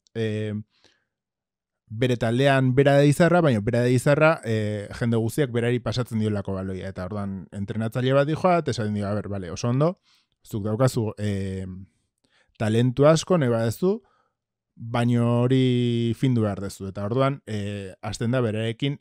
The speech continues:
e, entrenatzen, eta hasten da berarekin ikasten nola jolastu benetan futbolera. E, e, futbola ez da...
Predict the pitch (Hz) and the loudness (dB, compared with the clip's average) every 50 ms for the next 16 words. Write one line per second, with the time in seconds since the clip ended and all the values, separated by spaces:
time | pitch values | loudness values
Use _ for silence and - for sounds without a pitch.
0 | _ _ - 104 101 101 202 - 101 98 196 202 196 202 202 - 127 131 131 127 | _ _ -10 -8 -6 -6 -6 -8 -8 -8 -8 -6 -6 -6 -6 -4 -4 -2 -2 -4
1 | 127 - 180 180 185 185 165 117 110 110 110 - 131 135 135 123 120 117 117 120 | -2 0 2 2 2 2 0 -2 -4 -8 -8 -6 -4 -2 -2 0 0 -2 -2 -4
2 | 123 120 165 170 - - 117 117 - 143 147 139 - - 170 180 196 - _ _ | -4 -4 -4 -6 -6 -8 -10 -6 -4 -2 -2 -2 -2 -2 -2 -2 -4 -6 _ _
3 | _ _ _ _ _ _ _ _ _ _ 127 123 131 131 143 156 - - 123 127 | _ _ _ _ _ _ _ _ _ _ 0 2 4 4 4 4 2 2 0 0
4 | 127 - 156 120 120 123 147 139 - 135 117 110 110 101 98 92 87 92 - _ | 0 0 0 0 2 0 0 -2 0 -2 -2 -2 -2 -4 -4 -6 -10 -14 -18 _
5 | _ _ _ _ _ _ _ _ _ _ _ _ _ _ _ _ _ _ _ _ | _ _ _ _ _ _ _ _ _ _ _ _ _ _ _ _ _ _ _ _
6 | _ _ _ _ _ - - _ - 107 107 101 101 104 110 110 - - 117 113 | _ _ _ _ _ -20 -20 _ -8 -6 -4 -4 -4 -4 -6 -6 -8 -6 -6 -6
7 | 107 - 127 110 117 120 120 120 123 127 - 143 127 123 | -4 -4 -4 -2 0 0 0 0 0 0 0 -2 -2 -2